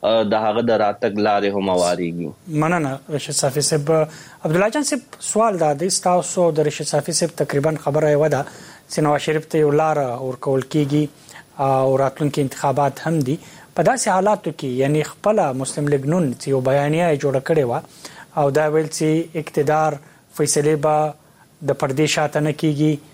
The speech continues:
Speaker 2: ووټ ته به عزت ورکول کیږي، چې کله عمران خان په واک کې راغلی ولی. خپله د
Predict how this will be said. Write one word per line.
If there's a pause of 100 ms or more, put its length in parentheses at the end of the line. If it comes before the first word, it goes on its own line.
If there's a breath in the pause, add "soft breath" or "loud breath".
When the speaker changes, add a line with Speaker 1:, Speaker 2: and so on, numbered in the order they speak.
(300 loud breath)
Speaker 2:
ووټ
ته
به
عزت
ورکول
کیږي، (100)
چې
کله
عمران
خان
په
واک
کې
راغلی
ولی. (360 loud breath)
خپله
د